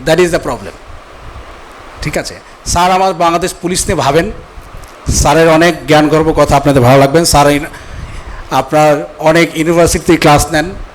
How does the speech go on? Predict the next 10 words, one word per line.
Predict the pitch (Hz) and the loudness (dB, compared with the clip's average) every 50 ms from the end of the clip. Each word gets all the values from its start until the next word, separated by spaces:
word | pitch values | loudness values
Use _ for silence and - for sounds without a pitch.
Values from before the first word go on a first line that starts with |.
| - - - - - - - - - - - - - - - - - - - - - - - - - - - - - - - - - - | -20 -20 -20 -20 -18 -18 -18 -16 -18 -18 -18 -16 -12 -12 -12 -12 -12 -14 -14 -14 -14 -12 -12 -12 -12 -10 -12 -12 -12 -14 -14 -14 -10 -4
আপনার | 120 120 120 - 139 135 139 135 135 135 135 - - - - - - - - - - - - - | -4 -4 -2 -2 -2 0 0 -2 -2 -6 -10 -16 -20 -20 -20 -20 -20 -20 -20 -20 -20 -20 -14 -6
গভর্নমেন্ট, | 120 143 143 147 135 147 156 156 170 175 175 - - - - - - - - - - - | -2 0 0 0 2 0 0 0 -2 -6 -12 -14 -18 -18 -20 -20 -20 -20 -20 -20 -16 -8
নন | 120 135 156 160 151 | -2 0 2 2 2
গভর্নমেন্ট | 143 147 143 135 127 151 147 170 190 - - - - - - - - | 2 2 0 0 0 -4 -6 -6 -6 -14 -18 -20 -20 -20 -20 -18 -12
সব | - - 165 170 170 | -8 -4 -4 -2 0
জায়গায় | 160 165 160 156 147 | 0 0 2 2 0
স্যারের | - 151 143 147 | 0 0 0 0
একটা | 143 - 151 - | 0 -2 -2 -2
পদচারণা | 156 147 151 139 147 139 139 139 131 | -2 0 0 2 2 2 2 2 0
আছে, | 120 120 - 151 | 0 -2 -4 -8